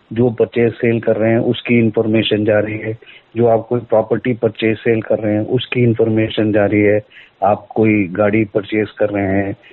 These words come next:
<clears throat> तो आपके तकरीबन आपके क्रेडिट कार्ड के खर्चे,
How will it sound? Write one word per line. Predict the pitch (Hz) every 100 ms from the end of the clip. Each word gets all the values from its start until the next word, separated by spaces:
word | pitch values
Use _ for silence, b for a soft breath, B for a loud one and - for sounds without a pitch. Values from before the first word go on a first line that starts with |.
| B - 143 139 -
<clears throat> | -
तो | 160
आपके | 135 127 170
तकरीबन | - 127 - 143 160 156 _ _ _ _ _ _ _ -
आपके | - - 120
क्रेडिट | 117 113 120 107
कार्ड | 113 110
के | - 110
खर्चे, | 110 - 113 110